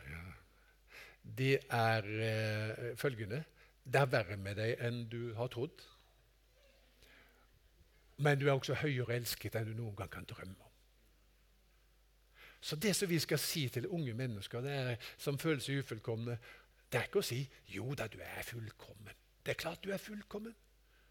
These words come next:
Nei, de vet at de er ikke fullkomne. Hva skal vi si til dem da? «Nei, det, det er sant, du er ikke fullkommen, men det gjør ikke noe.»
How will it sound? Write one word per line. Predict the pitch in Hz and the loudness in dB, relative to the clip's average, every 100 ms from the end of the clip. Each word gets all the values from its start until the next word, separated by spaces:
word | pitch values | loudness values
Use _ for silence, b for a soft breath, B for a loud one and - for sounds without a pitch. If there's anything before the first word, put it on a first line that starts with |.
| b | b
Nei, | 214 220 | -6 -2
de | 214 | -2
vet | 220 277 - | -2 -2 0
at | 226 | 0
de | 202 | 4
er | 165 | 4
ikke | - | 2
fullkomne. | - 147 - 113 95 82 - _ _ _ _ _ _ _ B B B | -2 -4 -6 -10 -8 -12 -16 _ _ _ _ _ _ _ B B B
Hva | 220 | -2
skal | - 214 | 2 2
vi | 202 | 4
si | 226 | 4
til | 214 214 | 4 2
dem | 233 | 2
da? | 214 - - B B B B 175 | -2 -4 -18 B B B B 4
«Nei, | 240 285 285 240 | 4 4 0 0
det, | 208 285 285 | 4 6 6
det | 277 | 4
er | |
sant, | - 285 294 | 6 6 6
du | 269 | 4
er | |
ikke | 320 - | 4 2
fullkommen, | 247 220 208 175 151 - B B B 220 | -2 -2 0 0 0 -4 B B B 0
men | 208 | 2
det | 220 | 2
gjør | 214 226 247 202 | -2 -2 0 -2
ikke | - 139 | -2 -2
noe.» | 113 | -2